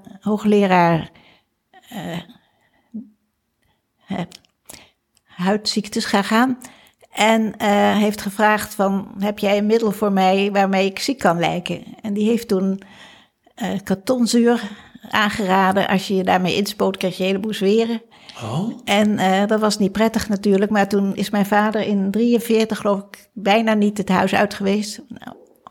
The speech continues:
Speaker 1: en zeker niet de tuin. En, eh, die, die gedroeg er dus, ah, ah, meestal als een ziek persoon.
Speaker 2: Ja.
Speaker 1: En de Duitsers geloofden dat niet. En toen he-, zijn er twee artsen geweest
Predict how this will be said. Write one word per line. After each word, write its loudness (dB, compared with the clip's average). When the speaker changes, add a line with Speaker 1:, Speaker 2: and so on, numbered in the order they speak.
Speaker 1:
en -4
zeker 2
niet 4
de -10
tuin. 2
En, -2
eh, -2
die, -6
die -6
gedroeg -4
er -2
dus, -2
ah, -8
ah, -2
meestal 2
als 0
een -4
ziek -4
persoon. 0
Speaker 2:
Ja. -4
Speaker 1:
En 2
de 2
Duitsers 2
geloofden 2
dat -4
niet. -4
En -2
toen 0
he-, 4
zijn 2
er -2
twee 0
artsen -4
geweest 0